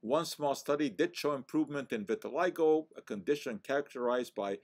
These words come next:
unpigmented skin, uh, due to lack of melanin production. Fern pills appear to be safe enough,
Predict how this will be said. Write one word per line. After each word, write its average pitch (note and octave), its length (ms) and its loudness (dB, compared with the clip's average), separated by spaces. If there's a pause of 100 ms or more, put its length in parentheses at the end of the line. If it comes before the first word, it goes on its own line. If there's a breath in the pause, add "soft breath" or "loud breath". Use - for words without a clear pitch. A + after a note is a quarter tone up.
(240 soft breath)
unpigmented A2+ 760 -4 (100)
skin, D3 540 -4 (400 soft breath)
uh, A2 220 0
due A#2 200 -2
to A2+ 480 0
lack A2 380 -4
of G2+ 160 -6
melanin G#2+ 520 -6
production. - 580 -10 (1040 soft breath)
Fern G3+ 380 2
pills E3+ 360 2
appear E3+ 320 2
to D#3 140 -2
be B2 100 -4
safe - 320 -4
enough, A#2 500 -6